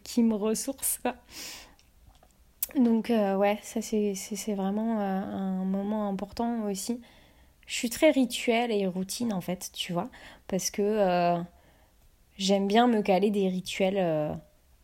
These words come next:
pour, euh, pour moi ou, ou des trucs qui vont marquer justement, euh,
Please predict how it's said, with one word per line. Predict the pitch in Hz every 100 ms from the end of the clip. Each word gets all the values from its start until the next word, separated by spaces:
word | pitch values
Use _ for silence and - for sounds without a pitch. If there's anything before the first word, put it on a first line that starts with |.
| _ - -
pour, | 185 165
euh, | 160 175
pour | - 185
moi | 190 214 226 233
ou, | 196 160 -
ou | 175
des | 185
trucs | - 240
qui | - - 185
vont | 170
marquer | 170 - 220
justement, | 190 190 175 175 196 190
euh, | 165